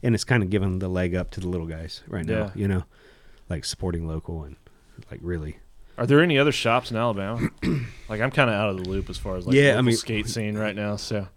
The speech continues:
Speaker 1: Well, there's not much. I mean, there's the one shop that's as old as me is up in Huntsville called World Conspiracy.
Speaker 2: Is that right next to the park?
Speaker 1: Yeah.
Speaker 2: Okay, yeah, yeah.
Speaker 1: Yeah.
Speaker 2: They've been there forever.
Speaker 1: Another, uh, skate slash rave store. <laughs> Um,
Speaker 2: Skate rave theme, man.
Speaker 1: yeah.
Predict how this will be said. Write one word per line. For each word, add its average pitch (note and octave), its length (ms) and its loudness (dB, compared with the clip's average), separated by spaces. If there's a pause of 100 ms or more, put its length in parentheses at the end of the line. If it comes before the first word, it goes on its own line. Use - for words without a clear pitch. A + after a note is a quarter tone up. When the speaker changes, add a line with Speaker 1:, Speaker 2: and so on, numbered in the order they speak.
(380)
Speaker 1:
Well, B2 80 6
there's C3 160 8
not B2+ 160 8
much. G2 260 2
I G#2+ 60 2
mean, G#2 100 2
there's G2+ 280 0 (640)
the A2+ 60 4
one B2+ 160 8
shop A#2+ 280 4
that's G#2 180 0
as G2 140 0
old G#2 180 6
as F2+ 80 0
me G2+ 260 2
is F#2 140 0
up F#2+ 120 0
in F2 100 -2
Huntsville F#2+ 440 -2
called F2 220 -4
World F#2+ 240 -2
Conspiracy. F#2+ 600 -2 (320)
Speaker 2:
Is - 80 -6
that A#2 120 2
right G2+ 160 0
next G2 180 -2
to G2+ 60 -6
the F#2 80 -6
park? A2 400 -2 (160)
Speaker 1:
Yeah. D2+ 360 -8
Speaker 2:
Okay, G2+ 360 2
yeah, G2 120 -2
yeah. F2+ 140 0
Speaker 1:
Yeah. F2+ 100 -6
Speaker 2:
They've A2 140 2
been G2+ 100 -2
there F#2 100 -4
forever. F#2 220 -4
Speaker 1:
Another, G#2 420 6
uh, F#2+ 200 2
skate - 360 0
slash F2 320 -2
rave E2 240 -2
store. F#2 320 -4
<laughs> - 1200 -2
Um, F#2+ 480 2 (440)
Speaker 2:
Skate - 420 -6
rave G#2 420 2
theme, G2 420 0
man. F#2 140 -4
Speaker 1:
yeah. A2 300 2